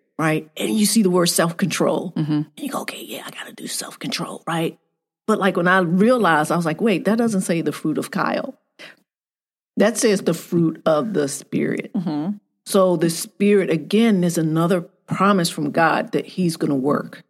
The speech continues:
Speaker 2: Mm.
Speaker 1: And so the fruit of the Spirit is self-control. So when you are allowing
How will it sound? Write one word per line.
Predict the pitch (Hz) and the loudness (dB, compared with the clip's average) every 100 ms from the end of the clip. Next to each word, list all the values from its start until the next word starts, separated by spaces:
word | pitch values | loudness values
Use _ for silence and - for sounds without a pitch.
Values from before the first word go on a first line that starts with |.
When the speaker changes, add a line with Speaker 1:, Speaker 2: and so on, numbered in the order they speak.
| - | -12
Speaker 2:
Mm. | 151 147 147 | -8 -8 -4
Speaker 1:
And | 170 | -2
so | 165 175 156 147 147 - _ _ _ - | 0 2 2 2 -2 -8 _ _ _ -2
the | 165 | -2
fruit | - - 226 311 254 | -2 2 4 6 4
of | 185 - | 2 0
the | |
Spirit | 156 - 170 156 156 - | -2 0 2 2 0 -2
is | 147 | -2
self-control. | - 156 143 - 139 - 151 - | 0 0 -2 -2 -6 -4 -4 -4
So | - 160 | -2 -2
when | 156 147 160 160 | 0 2 2 2
you | 165 220 226 | 4 2 2
are | 170 160 156 | 2 2 2
allowing | 139 143 151 147 147 147 | 0 2 2 2 0 -4